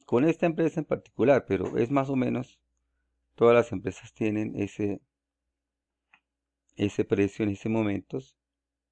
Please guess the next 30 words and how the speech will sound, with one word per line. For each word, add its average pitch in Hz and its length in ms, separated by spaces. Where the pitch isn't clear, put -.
Y 120 400
lo 104 260
que 92 260
quiero 131 260
hacer 139 240
énfasis 131 480
en 104 80
este 104 240
video 107 320
es 110 160
que - 240
ya 104 260
con 95 140
el 90 140
costo 156 480
que 139 100
nos 107 180
están 110 280
cobrando 110 540
la 101 100
energía, 143 560
comienza 104 480
a 120 40
hacerse 107 460
viable. 92 420
Bueno, 101 240
no 110 180
es 139 120
viable 175 420
para - 500